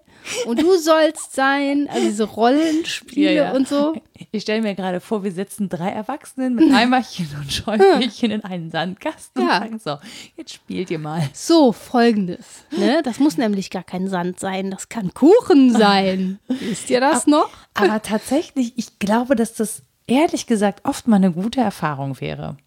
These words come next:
Speaker 1: Auf jeden
Speaker 2: Vielleicht
Speaker 1: Fall.
Speaker 2: ist das die Idee für Managertraining.
Speaker 1: Ja, das machen die doch schon alle.
Speaker 2: Äh, ja, aber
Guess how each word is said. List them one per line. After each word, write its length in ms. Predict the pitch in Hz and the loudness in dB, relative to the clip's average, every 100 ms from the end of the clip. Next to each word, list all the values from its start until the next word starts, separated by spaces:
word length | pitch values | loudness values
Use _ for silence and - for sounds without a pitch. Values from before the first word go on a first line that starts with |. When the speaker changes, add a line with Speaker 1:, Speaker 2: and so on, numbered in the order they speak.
| - | -2
Speaker 1:
Auf 200 | 240 233 | 2 2
jeden 220 | 226 262 | 4 4
Speaker 2:
Vielleicht 180 | 370 214 | 2 0
Speaker 1:
Fall. 100 | 269 427 | 0 0
Speaker 2:
ist 60 | 254 | -2
das 180 | 196 - | -2 -4
die 280 | 240 262 | -6 -4
Idee 220 | 233 185 214 | -4 -2 -4
für 140 | 220 | 0
Managertraining. 1000 | 190 180 160 156 135 - 175 165 196 294 | 0 0 -2 -4 -10 -10 -10 -6 -4 0
Speaker 1:
Ja, 440 | 262 208 208 208 185 - | 4 4 4 2 -2 -8
das 140 | - | -4
machen 240 | 196 220 | 0 2
die 80 | 202 | 2
doch 140 | 196 185 | 2 -2
schon 200 | 185 - | -6 -6
alle. 420 | - - - 202 _ - | -6 -4 -6 -8 _ -8
Speaker 2:
Äh, 80 | 185 | -6
ja, 400 | 208 220 269 294 | 0 4 4 2
aber 220 | 233 202 | -2 -4